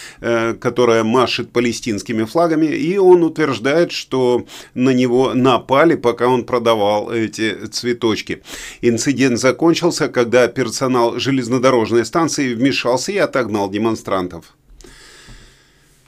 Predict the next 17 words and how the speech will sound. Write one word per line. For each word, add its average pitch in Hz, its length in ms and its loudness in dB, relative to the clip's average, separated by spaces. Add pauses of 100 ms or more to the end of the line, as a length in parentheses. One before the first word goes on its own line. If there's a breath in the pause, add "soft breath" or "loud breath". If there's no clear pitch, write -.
(220 soft breath)
Э, 135 240 0
газета 175 600 2
"Метро" 180 760 4
рассказывает, 151 680 2
что - 200 -2
почти 185 880 0 (160)
триста, 160 1120 2
э, 135 420 0
тысяч 147 540 0
женщин 139 640 2
с - 160 -4
риском 139 480 0
заболеть 127 600 0
раком 120 440 0
груди 139 520 0
будут, 180 720 2
э, 143 460 0